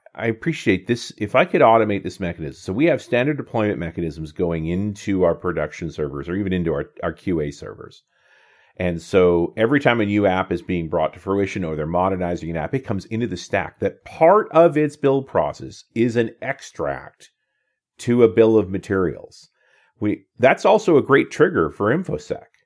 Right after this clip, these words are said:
right? It's, "Hey, new stuff just landed here. New, new, it's a new app or new versions and so forth." Like, now you don't have to depend on dev or ops to remember to tell InfoSec. They would naturally see it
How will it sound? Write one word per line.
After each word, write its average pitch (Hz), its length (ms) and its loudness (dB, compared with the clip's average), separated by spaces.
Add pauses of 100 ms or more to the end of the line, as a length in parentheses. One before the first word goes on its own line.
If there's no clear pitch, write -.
(120)
right? 95 260 -6
It's, 101 120 -8
"Hey, 110 420 4
new 127 200 0
stuff 196 320 -2
just 165 220 -2
landed 151 320 -2
here. 80 220 -6
New, 92 320 -6
new, 107 240 -4
it's 101 140 -8
a 95 40 -4
new 90 220 -2
app 147 200 -2
or 90 120 -2
new 85 140 -6
versions 120 340 -4
and 101 60 -18
so 127 160 0
forth." 120 280 2 (480)
Like, 98 180 0
now 127 260 2
you 185 120 0
don't 151 320 0
have 123 240 -4
to 120 80 -8
depend 139 720 -2
on 117 480 2 (260)
dev 120 480 4
or 170 400 4
ops 80 340 -2
to - 140 -4
remember 92 580 2
to 82 80 -2
tell 82 300 0
InfoSec. 78 800 -8
They 127 140 2
would 151 180 4
naturally 151 540 2
see 233 320 0
it 90 200 2